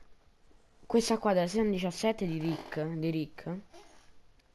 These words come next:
Portale della Guglia, season sedici. Mancake, bella sta copertura. Ma allora, raga, sono un botto di copertura che non ho mai usato, però sono bellissime. Comunque è bellissima.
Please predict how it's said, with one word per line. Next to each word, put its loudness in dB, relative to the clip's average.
Portale 2
della 4
Guglia, 0
season -2
sedici. -2
Mancake, 4
bella 2
sta -4
copertura. -2
Ma 4
allora, 2
raga, 0
sono -4
un 0
botto -4
di -6
copertura -4
che -2
non -2
ho -2
mai -2
usato, -4
però 0
sono 0
bellissime. -4
Comunque -2
è 2
bellissima. -2